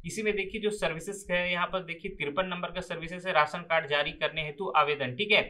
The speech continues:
पीडीएस है, देख सकते हैं पीडीएस services है या पीडीएस राशन है। इसको आवेदन करने के लिए friend देख सकते हैं, अ, apply करना चाहते हैं तो तीस दिन आपका लगेगा, अ, approval होने में। तो friend यहाँ पर देखिए online आवेदन का यहाँ पास option दिखाई दिया हुआ है, ठीक है।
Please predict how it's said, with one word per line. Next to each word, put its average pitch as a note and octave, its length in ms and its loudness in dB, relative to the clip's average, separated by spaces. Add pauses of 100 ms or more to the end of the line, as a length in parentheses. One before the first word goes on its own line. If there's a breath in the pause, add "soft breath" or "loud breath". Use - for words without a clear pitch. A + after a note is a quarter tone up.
(420 loud breath)
पीडीएस G3+ 460 4
है, G3+ 100 2
देख F#3+ 160 -2
सकते F#3+ 240 -6
हैं F#3+ 180 0
पीडीएस F3+ 460 -4
services F3+ 460 -2
है G3 160 -2
या F3 80 0
पीडीएस E3+ 480 -6
राशन D#3+ 360 0
है। F#3 340 -8 (260 soft breath)
इसको G3 200 2
आवेदन G3+ 320 4
करने G3+ 220 -2
के G#3 100 -4
लिए G3 80 -2
friend F#3+ 240 -4
देख F#3+ 160 -2
सकते F#3+ 240 -6
हैं, F#3 300 -2
अ, D#3+ 260 4
apply E3 280 2
करना F#3 200 -4
चाहते F#3 240 -4
हैं F#3 80 -6
तो F#3 60 -8
तीस G3+ 300 -4
दिन F#3 380 -4 (200)
आपका D#3+ 240 2
लगेगा, F3 360 0
अ, C#3+ 380 -2
approval D#3+ 360 -2
होने D#3+ 240 -4
में। F#3+ 180 -8 (480 loud breath)
तो F#3 100 -2
friend G3 240 -2
यहाँ G3 120 0
पर G3+ 80 2
देखिए F3+ 260 -4
online F3 380 -2
आवेदन E3 300 0
का F3+ 120 -4
यहाँ D#3+ 200 2
पास F#3+ 180 -2
option G#3 300 -4
दिखाई F#3 280 4
दिया C#3+ 180 2
हुआ C3 200 2
है, A#2+ 100 -2
ठीक - 140 -6
है। - 300 4